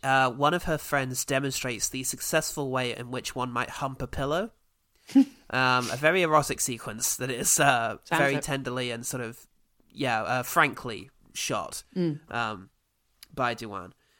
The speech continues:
Speaker 1: And then that is really interesting to compose against all of the really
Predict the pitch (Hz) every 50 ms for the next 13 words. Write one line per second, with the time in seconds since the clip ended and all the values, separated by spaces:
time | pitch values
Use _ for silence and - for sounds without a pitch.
0 | _ _ _ _ - 135 147 156 160 151 156 160 170 180 - 160 147 160 156 151
1 | 156 - - 147 143 - - - 135 131 - - 147 135 - - 139 131 127 131
2 | 127 123 113 - 135 123 123 123 - - 120 113 127 131 127 127 127 117